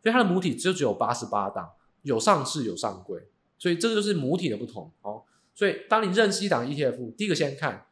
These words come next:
你选择的样本母体是什么，你选，哪些股票在你的选股池。第二个，选几档股票，那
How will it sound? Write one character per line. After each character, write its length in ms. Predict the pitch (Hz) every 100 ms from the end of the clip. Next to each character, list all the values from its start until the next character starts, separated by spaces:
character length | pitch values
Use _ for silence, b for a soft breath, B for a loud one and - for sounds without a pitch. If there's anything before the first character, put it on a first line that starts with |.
| _
你 80 | -
选 340 | 175 175 117 104
择 100 | 117
的 200 | 147 147
样 240 | 180 123
本 140 | 117 98
母 200 | 101 120
体 220 | 131 95
是 160 | 135
什 120 | 127 95
么， 60 | 80 _ _ -
你 80 |
选， 300 | 151 - 160
哪 140 | 135 135
些 80 | 196
股 140 | 160
票 120 | 151
在 140 | 151 143
你 60 |
的 60 | 107
选 200 | 104 113
股 160 | 127
池。 400 | 95 - - 175 - _ _ _ _ _ _ _ b b b
第 100 | -
二 60 | 202
个， 320 | 143 - B B B
选 300 | - - 123
几 160 | 110 139
档 240 | 131 120
股 160 | 117 90
票， 360 | 117 92 92 _
那 360 | 147 143 -